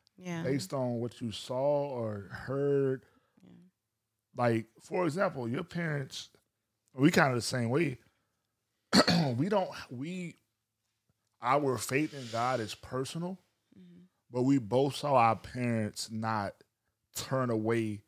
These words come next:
Speaker 2: when things got hard, or they weren't
Speaker 1: Yeah.
Speaker 2: two different people.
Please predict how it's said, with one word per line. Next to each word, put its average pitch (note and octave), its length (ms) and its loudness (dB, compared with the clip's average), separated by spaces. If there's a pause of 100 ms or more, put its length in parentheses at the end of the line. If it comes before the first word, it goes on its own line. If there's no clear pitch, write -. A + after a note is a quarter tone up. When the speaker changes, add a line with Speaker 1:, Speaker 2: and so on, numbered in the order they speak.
(240)
Speaker 2:
when G#2+ 140 -20
things A2+ 300 -4
got G2+ 240 0
hard, G#2 420 0
or G#2 260 -2
they A2+ 140 0
weren't B2+ 180 4
Speaker 1:
Yeah. E3 140 4
Speaker 2:
two D#3+ 120 2
different A#2 360 -4
people. A2+ 440 -20